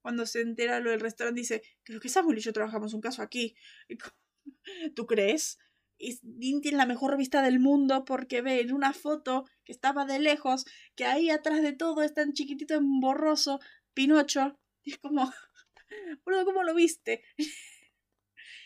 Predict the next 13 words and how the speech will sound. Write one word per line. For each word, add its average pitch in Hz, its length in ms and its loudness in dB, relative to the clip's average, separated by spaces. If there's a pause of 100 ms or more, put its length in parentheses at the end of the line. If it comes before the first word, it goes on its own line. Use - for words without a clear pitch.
(140)
No 359 60 -10
entiendo, 359 420 0
la 302 100 0
verdad, 294 180 0
o - 20 -8
sea, 294 180 -4 (140)
qué 339 60 -10
buena 359 240 -2
vista 370 320 2
que 233 100 4
tiene. 233 420 -2 (1900)
Después, 277 240 -4
bueno, 302 420 -2